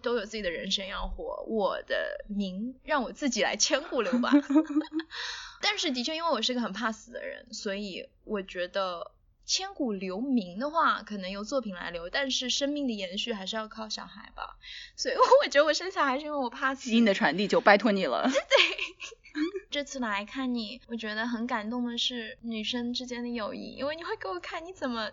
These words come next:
Speaker 1: 就是 pump 奶的，
Speaker 2: 对，
Speaker 1: 怎么泵奶的。
Speaker 2: 挤奶，嗯。
Speaker 1: 对，对，对。然后，然后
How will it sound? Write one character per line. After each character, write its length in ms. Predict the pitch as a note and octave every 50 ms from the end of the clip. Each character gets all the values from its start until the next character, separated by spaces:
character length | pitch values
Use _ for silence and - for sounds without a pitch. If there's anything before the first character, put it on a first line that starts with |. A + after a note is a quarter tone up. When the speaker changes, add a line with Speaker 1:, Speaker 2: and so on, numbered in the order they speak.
| - _ _
Speaker 1:
就 120 | - C#4 C#4
是 100 | C4+ C4+
pump 320 | B3+ - - - D#4 C4+ C4 -
奶 240 | C4 A#3+ G3+ C3+ G#2
的， 200 | - D3 D3+ - -
Speaker 2:
对， 80 | E4 D4
Speaker 1:
怎 60 | - -
么 80 | E4+
泵 300 | E4+ - F4 E4 C#4+ B3
奶 80 | A3+ A3
的。 60 | A3
Speaker 2:
挤 60 | G#3
奶， 240 | G3+ F#3 D#3 - - -
嗯。 140 | - A3 F#3 - - D4+ -
Speaker 1:
对， 260 | - E4 D#4 D4+ C#4+
对， 20 | C#4
对。 220 | C#4+ C4+ - - - - - - -
然 200 | - G3+ A3 A#3+
后， 360 | B3 C#4 D4+ D4 C4+ - - - -
然 100 | - C4
后 100 | D4 D#4+